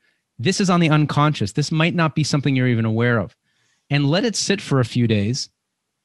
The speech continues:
And then if it is an issue, if you do feel, my suggestion in graphotherapy,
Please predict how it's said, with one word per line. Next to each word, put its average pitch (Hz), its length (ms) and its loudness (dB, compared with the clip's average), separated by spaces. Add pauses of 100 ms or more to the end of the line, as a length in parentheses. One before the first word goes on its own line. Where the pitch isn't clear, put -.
(120)
And 143 160 2
then 147 220 2
if 147 220 -2
it 139 240 0
is 214 280 2
an 143 120 2
issue, 120 300 0
if 117 160 -4
you 131 80 0
do 180 180 -2
feel, 127 400 -2
my 139 260 0
suggestion 170 600 0
in 117 120 0
graphotherapy, 123 1000 -2